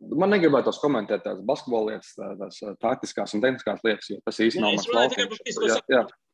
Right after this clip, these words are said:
Speaker 2: Tikai par fizisko.
Speaker 1: Jā, ā, par fizisko sagatavotību, nu, kādai valstī, ā, varbūt mēs iepaliekam, ja mēs skatāmies, piemēram, uz lietuviešiem, un lietuviešiem ir, ā, regulārs, ā, testēšanas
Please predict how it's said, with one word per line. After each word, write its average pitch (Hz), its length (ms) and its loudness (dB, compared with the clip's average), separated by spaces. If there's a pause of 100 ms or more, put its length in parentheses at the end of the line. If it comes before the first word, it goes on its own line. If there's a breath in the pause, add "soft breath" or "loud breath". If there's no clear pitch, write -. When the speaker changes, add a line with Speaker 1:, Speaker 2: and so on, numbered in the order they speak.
(120)
Speaker 2:
Tikai 214 220 -4
par 196 120 -12
fizisko. 120 140 4
Speaker 1:
Jā, 104 120 2 (440)
ā, 110 40 2 (520)
par 135 160 -2
fizisko 175 320 -4
sagatavotību, 127 480 -2
nu, 123 120 -12 (580)
kādai 123 340 0
valstī, 113 320 -4 (160)
ā, 101 60 -8 (840)
varbūt 107 260 0
mēs 101 220 -6
iepaliekam, 123 400 0
ja 98 100 -4
mēs 95 200 -10
skatāmies, 101 360 -6
piemēram, 101 300 -4
uz 104 80 0
lietuviešiem, 117 640 2 (240)
un 101 140 -2
lietuviešiem 98 500 -4
ir, 98 160 -8
ā, 92 60 -8 (640)
regulārs, 104 560 4 (160)
ā, 95 160 -8 (800)
testēšanas 120 720 2